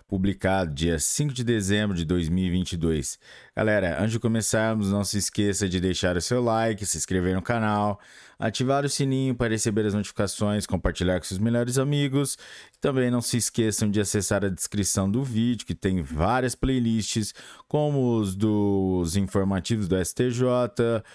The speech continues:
os informativos do S T F, jurisprudências em teses, legislação por tema e vamos lá, galera.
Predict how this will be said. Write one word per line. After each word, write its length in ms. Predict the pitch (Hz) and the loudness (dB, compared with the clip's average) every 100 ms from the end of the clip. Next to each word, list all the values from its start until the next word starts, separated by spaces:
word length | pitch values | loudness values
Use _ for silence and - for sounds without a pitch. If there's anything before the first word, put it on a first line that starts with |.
| - - | -20 -14
os 640 | - 104 104 101 95 92 78 | -4 0 2 2 2 0 -2
informativos 520 | 95 104 98 90 90 | 0 0 0 0 0
do 100 | 92 | 0
S 160 | 92 - | 0 0
T 100 | 113 | 0
F, 460 | 104 107 107 90 | 2 2 0 -2
jurisprudências 760 | 82 85 90 - 90 95 92 92 | -2 0 -2 -2 0 0 0 0
em 100 | 104 | -2
teses, 680 | 101 107 110 107 92 98 - - - - | 0 0 2 0 0 -4 -4 -12 -16 -2
legislação 760 | 117 123 127 123 120 - 120 | 0 2 0 2 0 0 -2
por 260 | 117 131 123 | 0 0 0
tema 540 | - 117 120 131 135 | 0 0 0 0 0
e 300 | 131 120 90 | 0 0 0
vamos 580 | 80 78 82 113 135 101 | 0 -4 -2 0 0 -2
lá, 220 | 82 85 71 | 0 -2 -2
galera. 440 | 71 90 92 - | -2 0 -2 -4